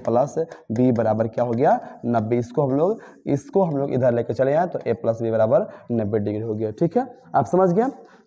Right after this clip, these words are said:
चलिए, तो अगले question की ओर बढ़ते हैं हम लोग। फ़ाइव नंबर क्वेश्चन क्या है आपका? फ़ाइव नंबर क्वेश्चन हम लोग को, यदि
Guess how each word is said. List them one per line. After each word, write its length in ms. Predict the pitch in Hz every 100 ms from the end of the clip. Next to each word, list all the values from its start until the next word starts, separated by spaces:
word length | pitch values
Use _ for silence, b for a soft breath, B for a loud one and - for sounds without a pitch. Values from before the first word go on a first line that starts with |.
| -
चलिए, 280 | 135 110 113
तो 300 | - - 160
अगले 340 | 143 156 175
question 300 | 170 160 175
की 60 | 165
ओर 60 |
बढ़ते 240 | 151 151 175
हैं 80 |
हम 60 | 170
लोग। 340 | 175 - - - _ _ _ b b b b 117
फ़ाइव 260 | - 143 156
नंबर 240 | 170 170
क्वेश्चन 380 | 170 170 - 190
क्या 180 | 185 175
है 140 | 175
आपका? 340 | 175 175 180 - B B B -
फ़ाइव 160 | 131 147
नंबर 220 | 156 156
क्वेश्चन 240 | 175 170
हम 100 | 170
लोग 120 | 165 165
को, 60 |
यदि 280 | 160 147